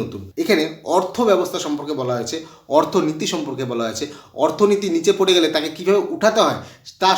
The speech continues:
সম্পর্কে জানা রয়েছে। খুবই একটা ভালো সাবজেক্ট। তোমাদের যদি অর্থনীতির প্রতি ইন্টারেস্ট থাকে, তাহলে অবশ্যই এই সাবজেক্টটি নিয়ে দেখতে পারো। এরপর রয়েছে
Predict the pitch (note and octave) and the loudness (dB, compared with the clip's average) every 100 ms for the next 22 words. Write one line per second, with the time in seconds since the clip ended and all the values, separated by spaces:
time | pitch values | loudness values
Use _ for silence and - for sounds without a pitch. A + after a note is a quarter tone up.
0 | - D#3+ E3 F3+ C#3+ C3 C3 B2+ E3+ - | 0 -8 -8 -8 -6 -6 -6 -6 -8 -12
1 | - D#3+ E3+ - D3+ A2 A#2 - - D3 | -8 -2 -2 -2 -6 -6 -8 -10 -2 2
2 | D#3 D#3 D#3 D3 A#2+ - - _ - D3+ | 4 2 2 2 0 -8 -20 _ -2 -2
3 | G3+ G#3 G#3 G3 D#3 B2+ A2+ - - - | 0 0 0 -2 -2 -4 -6 -8 -16 -8
4 | D#3+ E3+ E3 - E3 B2 B2 C#3 C#3 - | -4 0 0 -2 -4 -4 -4 -4 -4 -2
5 | E3 G3 G3 E3 C#3+ C3+ B2+ C3+ C3 C#3+ | 0 0 0 -4 -4 -6 -6 -8 -8 -8
6 | A#2+ G#2+ G2+ G#2 G2 F#2+ F#2 _ _ _ | -8 -8 -10 -10 -12 -12 -14 _ _ _
7 | _ _ _ _ _ A3+ B3+ A#3 A3 E3+ | _ _ _ _ _ 6 6 8 4 4
8 | D3+ | 2